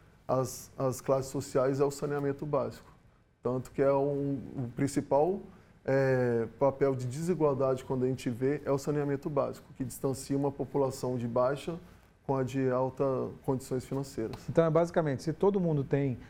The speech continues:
Speaker 2: água tratada, esgoto coletado e tratado, todo mundo tá mais ou menos, pode partir do mesmo lugar, né? Ninguém leva uma vantagem, é, na hora de se colocar no mercado, na hora de conseguir educação.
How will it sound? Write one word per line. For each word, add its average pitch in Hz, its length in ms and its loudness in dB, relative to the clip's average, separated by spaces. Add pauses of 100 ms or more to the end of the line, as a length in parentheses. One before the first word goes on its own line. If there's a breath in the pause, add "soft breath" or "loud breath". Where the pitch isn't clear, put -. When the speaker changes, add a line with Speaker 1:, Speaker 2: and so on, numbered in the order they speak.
(140 loud breath)
Speaker 2:
água 185 280 4
tratada, 131 640 0
esgoto 127 560 0 (420)
coletado 160 520 2
e - 20 -2
tratado, 156 560 2 (260 loud breath)
todo 175 200 2
mundo 170 180 0
tá 185 100 2
mais 170 220 0
ou 165 80 2
menos, 156 500 -2 (140)
pode 165 220 6
partir 165 420 0
do 190 100 0
mesmo 185 360 2
lugar, 131 400 2
né? 127 160 -2 (280 loud breath)
Ninguém 156 280 4
leva 160 240 4
uma 165 180 2
vantagem, 156 720 2 (340 loud breath)
é, 135 220 2
na 131 160 2
hora 139 180 4
de 127 120 0
se - 160 -8
colocar 135 400 0
no 127 80 -4
mercado, 139 480 -2
na 131 100 -2
hora 131 100 -2
de 123 60 -10
conseguir 135 300 -8
educação. 123 400 -8